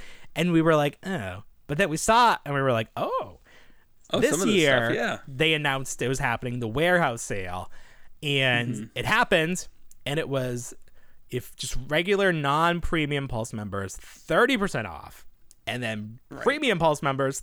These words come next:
Speaker 1: thirty-five percent off, but you gotta spend seventy-five. And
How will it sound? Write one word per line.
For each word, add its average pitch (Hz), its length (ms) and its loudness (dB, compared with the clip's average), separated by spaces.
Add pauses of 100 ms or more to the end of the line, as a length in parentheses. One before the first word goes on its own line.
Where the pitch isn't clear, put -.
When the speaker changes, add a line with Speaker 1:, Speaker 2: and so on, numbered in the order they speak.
Speaker 1:
thirty-five 208 520 2
percent 160 280 0
off, 92 180 -2
but 117 80 -6
you 117 40 -6
gotta 151 140 2
spend 139 280 -2
seventy-five. 127 600 -2 (760)
And 156 520 0